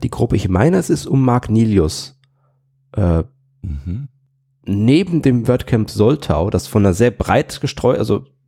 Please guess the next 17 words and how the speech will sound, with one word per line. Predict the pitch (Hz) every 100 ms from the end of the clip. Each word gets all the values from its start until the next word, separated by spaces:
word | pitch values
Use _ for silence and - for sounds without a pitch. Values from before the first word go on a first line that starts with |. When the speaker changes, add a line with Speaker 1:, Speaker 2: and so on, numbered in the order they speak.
| _
Speaker 1:
deutschlandweit | 123 - 131 127 127
sehr | -
breit | 117 - -
gestreuten | 113 - - -
Gruppe | - 120 110
mit | -
einem | 101
klaren | - 80 117 110 95 98 - - _
Schwerpunkt | - - 80 101 - 85 80 - - - _ _ _
um | 101 90
Köln | - 95 98
rum, | 87 92
hast | 87 95
du |
schon | 85 80
gesagt. | 92 90 -
Speaker 2:
Mhm. | 73 80